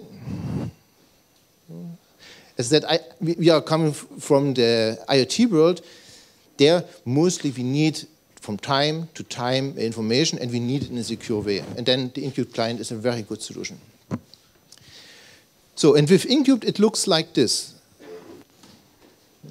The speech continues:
I try to touch nothing. <laughs> Okay, so with Incubed, it looks a little bit like this. We have this,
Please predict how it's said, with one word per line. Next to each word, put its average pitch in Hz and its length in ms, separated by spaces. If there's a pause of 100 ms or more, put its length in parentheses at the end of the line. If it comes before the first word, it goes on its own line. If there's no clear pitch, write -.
(1080)
I 123 60
try 131 240
to 131 180 (240)
touch - 300
nothing. 151 460
<laughs> - 40 (2500)
Okay, 131 140 (340)
so 135 260
with 165 280
Incubed, 285 320
it 175 180
looks - 420 (840)
a - 20
little 175 220
bit 170 160
like 123 180
this. - 300 (1300)
We 139 140
have 175 360
this, 170 420